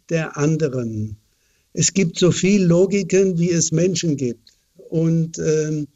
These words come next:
und das ist klar, w-, wenn ich jetzt irgendwas verändere, äh, das wird vielen im ersten Moment nicht passen, weil sie dann aus ihrer, ich sag mal, ähm, Richtung rausgeholt werden sollen.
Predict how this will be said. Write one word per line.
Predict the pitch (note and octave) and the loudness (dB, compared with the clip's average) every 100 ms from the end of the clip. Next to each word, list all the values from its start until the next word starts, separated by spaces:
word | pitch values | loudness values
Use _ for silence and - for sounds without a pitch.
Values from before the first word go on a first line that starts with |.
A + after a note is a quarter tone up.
| - - _ _ _ | -20 -20 _ _ _
und | - D#3+ | -6 -4
das | E3 D#3 | -2 -4
ist | F3+ - | -4 -4
klar, | D3+ D3 E3 A3+ G#3+ F#3 | -4 -2 -2 -2 -4 -6
w-, | - D#3+ | -6 -2
wenn | E3+ E3+ | -2 -2
ich | E3+ | -4
jetzt | F3 E3+ - - | -2 -4 -4 -4
irgendwas | F#3+ F#3 F3+ E3+ D3+ | -2 -2 -2 -4 -6
verändere, | - C#3+ D3 D3+ D#3+ E3 G3+ G#3 - - | -6 -4 -2 -2 -2 -2 -4 -4 -6 -8
äh, | D#3 | -6
das | - D3 - | -4 -4 -4
wird | D#3 E3 E3 | 0 0 -2
vielen | - - F#3+ A#3 B3 C4 B3+ | -12 -4 2 4 4 2 -2
im | G3+ E3+ F3+ | 0 -2 0
ersten | F3 F3 - - F#3 | -2 -2 -6 -6 -4
Moment | E3+ D#3+ E3 F3 F3+ D#3+ | -2 0 -2 -4 -6 -4
nicht | E3+ - - | -4 -4 -10
passen, | _ B2+ B2 F3+ A3 B3 F3 | _ -8 -6 -2 0 0 -2
weil | D#3+ D#3 | -4 -4
sie | - E3 | -4 -4
dann | D#3+ D#3+ D#3+ | -2 -4 -4
aus | D3+ C#3 - | -6 -6 -4
ihrer, | E3 D#3 D3 D3+ D3 - _ _ _ _ | 0 2 0 -4 -6 -12 _ _ _ _
ich | E3 - | -8 -2
sag | D3+ | 0
mal, | D3 D3 D3 C#3+ - | 2 2 0 -2 -4
ähm, | D3 C#3+ C#3+ C#3+ C#3 C#3 D3+ D3+ | -4 -2 -2 -2 0 -2 -4 -4
Richtung | D#3+ E3+ - G3 G3 G#3+ G#3 - | -2 -4 -2 -2 0 0 -4 -8
rausgeholt | D3 D3+ D#3+ - E3 D#3+ F3+ F3 - | -8 -6 -6 -4 -4 -2 -4 -4 -4
werden | E3 D#3+ D#3+ | -4 -4 -8
sollen. | - E3 F3+ G3 G#3+ | -4 -2 0 0 -2